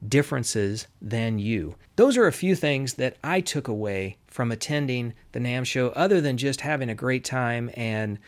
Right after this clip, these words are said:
and seeing all of the new technology that's coming out. I learned that I need to keep pushing myself. I need to have connection and be around other people.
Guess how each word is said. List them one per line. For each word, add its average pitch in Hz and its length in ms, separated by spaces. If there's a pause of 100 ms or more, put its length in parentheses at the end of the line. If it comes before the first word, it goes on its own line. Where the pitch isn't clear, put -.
(280)
and 113 180
seeing 147 400
all 127 320
of 110 140
the 113 100
new 123 460 (320)
technology 139 560
that's 117 180
coming 123 300
out. 101 280 (1080)
I 135 160
learned 113 440 (460)
that 117 320
I 117 120
need 117 260
to 107 340 (280)
keep 156 240
pushing 123 360
myself. 98 600 (500)
I 127 160
need 135 280
to 127 440 (200)
have 151 300
connection 120 500
and 117 100
be 117 160
around 113 340
other 117 220
people. 98 480